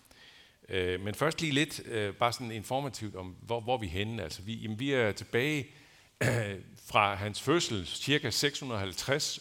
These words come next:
år før Jesu fødsel, altså før år nul. Seks hundrede og halvtreds år, så cirka for seksogtyve hundrede år siden, godt og vel. Der blev han født, og så allerede cirka som femogtyve-årig, altså i år seks hundrede seksogtyve før Kristi fødsel,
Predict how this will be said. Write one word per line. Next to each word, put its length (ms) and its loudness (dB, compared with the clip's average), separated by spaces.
år 480 2
før 340 2
Jesu 320 0
fødsel, 360 -6
altså 180 -4
før 200 -4
år 160 -2
nul. 280 -6
Seks 180 -2
hundrede 100 2
og 40 2
halvtreds 280 -2
år, 140 -2
så 180 -4
cirka 360 -2
for 440 0
seksogtyve 400 -6
hundrede 220 -2
år 140 -4
siden, 280 -4
godt 140 2
og 60 0
vel. 200 -6
Der 140 6
blev 180 0
han 140 -4
født, 440 2
og 320 4
så 180 -2
allerede 580 2
cirka 320 -6
som 240 -8
femogtyve-årig, 1040 -8
altså 240 -4
i 200 -10
år 220 -4
seks 280 -6
hundrede 220 -8
seksogtyve 800 -10
før 220 -10
Kristi 320 -10
fødsel, 360 -14